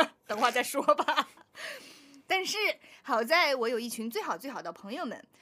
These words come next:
我们会嘲笑彼此的社死时刻，在迷茫焦虑的时候彼此安慰。我们分享了这一段最美好的成长。让我慢慢松弛下来的，其实是这里的人对我的善意。在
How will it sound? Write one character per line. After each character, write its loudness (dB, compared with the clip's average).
我 -8
们 -4
会 -4
嘲 -4
笑 0
彼 -12
此 -16
的 -12
社 -6
死 -14
时 -14
刻， -8
在 -2
迷 -6
茫 -2
焦 -2
虑 -10
的 -6
时 -16
候 -6
彼 -10
此 -14
安 -4
慰。 -4
我 -8
们 -4
分 -6
享 -4
了 -4
这 -8
一 -8
段 -4
最 -8
美 -8
好 -10
的 -16
成 -12
长。 -8
让 -2
我 -2
慢 -4
慢 -2
松 -8
弛 -10
下 -4
来 -4
的， 0
其 -6
实 -4
是 -4
这 -6
里 -6
的 -6
人 -4
对 -8
我 -6
的 -6
善 -4
意。 -16
在 4